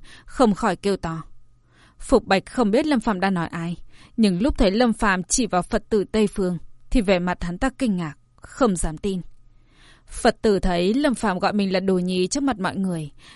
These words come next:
ánh mắt nhìn trái nhìn phải, tất cả mọi người đều đang tìm kiếm nên đương nhiên hắn ta không thể thừa nhận.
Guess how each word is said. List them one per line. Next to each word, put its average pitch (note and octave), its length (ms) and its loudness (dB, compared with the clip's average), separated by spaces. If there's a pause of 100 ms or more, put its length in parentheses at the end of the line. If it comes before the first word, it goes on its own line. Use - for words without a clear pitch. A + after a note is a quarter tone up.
(200)
ánh F#3 240 0
mắt D4+ 200 0
nhìn A#3 300 4
trái D#3 320 -6
nhìn B3 220 0
phải, E3+ 300 -6 (440)
tất - 180 -2
cả G#3+ 120 4
mọi F#3+ 180 0
người F#3+ 260 4
đều F#3+ 120 2
đang G3+ 180 0
tìm F#3+ 260 0
kiếm F3+ 400 0
nên C4 180 4
đương G3 180 4
nhiên F#3 160 0
hắn E3+ 180 -4
ta G#3 200 -2
không - 320 -2
thể F#3 180 0
thừa F#3 140 -4
nhận. D#3+ 240 -6